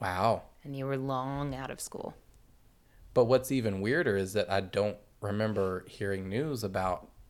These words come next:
Speaker 2: Him passing
Speaker 1: him
Speaker 2: away in
Speaker 1: passing away
Speaker 2: twenty thirteen.
Speaker 1: in twenty thirteen.
Speaker 2: Yeah, weird. Weird. Now, theorists,
Speaker 1: <laughs> I'm
Speaker 2: and by theorists, I mean mostly Reddit users and YouTube conspiracy theorists worldwide,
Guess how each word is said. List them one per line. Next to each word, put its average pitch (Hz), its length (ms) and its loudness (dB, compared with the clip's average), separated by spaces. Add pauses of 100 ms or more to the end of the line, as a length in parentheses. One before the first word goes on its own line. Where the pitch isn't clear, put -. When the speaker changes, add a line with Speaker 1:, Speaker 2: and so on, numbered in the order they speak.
(1300)
Speaker 2:
Him 175 120 2
passing 160 300 4
Speaker 1:
him - 60 4
Speaker 2:
away 147 100 4
in 110 60 6
Speaker 1:
passing 147 160 0
away 147 60 2
Speaker 2:
twenty 139 140 2
thirteen. 175 180 0
Speaker 1:
in 107 80 -4
twenty 117 200 -4
thirteen. 160 500 -6 (240)
Speaker 2:
Yeah, 143 140 -8 (140)
weird. 139 300 -8 (1400)
Weird. 139 260 -10 (880)
Now, 185 420 10 (800)
theorists, 311 600 12
Speaker 1:
<laughs> - 40 8
I'm 214 360 12 (320)
Speaker 2:
and 233 240 12
by 254 260 12
theorists, 170 680 12 (220)
I 202 140 12
mean 190 320 10
mostly 185 400 10
Reddit 175 340 12
users 254 420 6 (120)
and 165 180 6
YouTube 208 400 4
conspiracy 247 500 8
theorists 214 320 8
worldwide, 185 460 10